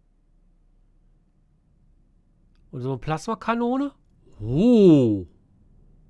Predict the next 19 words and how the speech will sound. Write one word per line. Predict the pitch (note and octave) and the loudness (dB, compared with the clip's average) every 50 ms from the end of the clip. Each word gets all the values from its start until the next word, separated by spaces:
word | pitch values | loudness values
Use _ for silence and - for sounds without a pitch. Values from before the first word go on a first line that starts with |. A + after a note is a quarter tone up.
| _ _ _ _ _ _ _ _ _ _ _ _ _ _ _ _ _ _ _ _ _ _ _ _ _ _ _ _ _ _ - - - | _ _ _ _ _ _ _ _ _ _ _ _ _ _ _ _ _ _ _ _ _ _ _ _ _ _ _ _ _ _ -20 -18 -8
Also, | - C#3 E3 F3+ D#3 D#3 | -4 -2 -2 -2 -2 -4
wir | C3+ C3 | -4 -4
brauchen | C#3 C#3+ D3 E3+ | -6 -6 -6 -8
entweder | E3 D#3+ E3+ E3 | -8 -8 -8 -8
eine | D3+ C3+ | -8 -8
Plasmakanone | A#2+ - B2 A2+ - - E3+ E3 - - G3 G3+ G#3 A3 A#3+ C4+ D4+ D#4 - _ _ _ _ _ _ _ _ _ _ _ _ _ _ _ _ _ _ _ _ _ _ _ _ _ _ _ _ _ | -8 -10 -12 -12 -10 -12 -12 -8 -6 -6 -4 -4 -2 -2 -2 -4 -4 -6 -8 _ _ _ _ _ _ _ _ _ _ _ _ _ _ _ _ _ _ _ _ _ _ _ _ _ _ _ _ _
oder | _ - D3 E3 G3 G3+ | _ -6 -2 -2 -2 -2
so | A3 | -2
ein | G#3 | 0
Pulslaser | F#3 - G3+ G#3+ G#3 - G#3 G3+ G#3 G3 A3 G#3 | 0 0 0 0 -2 -2 -4 -4 -4 -4 -6 -4
Mark | G#3+ A3 G#3+ - _ | -4 -6 -6 -8 _
zwei. | - - F3 E3 C3+ A#2 G2+ F2 E2 _ _ _ _ _ _ _ _ _ _ _ _ _ _ _ _ _ _ _ _ _ _ _ _ _ _ _ _ _ _ _ _ _ _ _ _ | -18 -8 -6 -6 -6 -6 -8 -12 -18 _ _ _ _ _ _ _ _ _ _ _ _ _ _ _ _ _ _ _ _ _ _ _ _ _ _ _ _ _ _ _ _ _ _ _ _
Okay, | F3+ F3 - - F3 D3 B2 G#2+ F2+ - - - | -8 -8 -6 -4 -4 -4 -4 -4 -8 -12 -14 -6
mal | D#3 F3+ F#3+ | -4 -4 -2
gucken. | - - E3+ - - G#2+ F#2+ F2+ - _ _ _ _ _ _ _ _ _ _ _ _ _ _ _ _ | -2 -4 -6 -6 -6 -10 -10 -12 -16 _ _ _ _ _ _ _ _ _ _ _ _ _ _ _ _
Hier | _ G#3 A#3 | _ -6 -4
ist | G#3 | -2
der | B3 A#3 | -2 -2
Pulslaser | - - F3 F3 F#3 F#3+ F#3 - - C#3 B2 A#2 A2+ A2 G2+ G#2 G2 F2+ E2 - | -2 2 4 4 2 2 0 -8 -8 -6 -4 -4 -4 -6 -8 -10 -12 -12 -14 -18